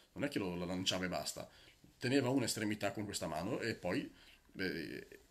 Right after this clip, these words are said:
e lo lan-, cioè, lo lanci tenendo ancora l'estremità, e fin tanto che hai un'estremità in mano, è come se non fosse stato trasportato quattro amot, perché è ancora in mano tua. Un po' come quando si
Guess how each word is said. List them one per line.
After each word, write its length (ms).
e 80
lo 100
lan-, 220
cioè, 240
lo 400
lanci 380
tenendo 340
ancora 240
l'estremità, 640
e 100
fin 200
tanto 280
che 120
hai 100
un'estremità 580
in 100
mano, 520
è 80
come 180
se 120
non 120
fosse 220
stato 220
trasportato 560
quattro 260
amot, 320
perché 160
è 40
ancora 200
in 60
mano 180
tua. 260
Un 80
po' 140
come 160
quando 200
si 300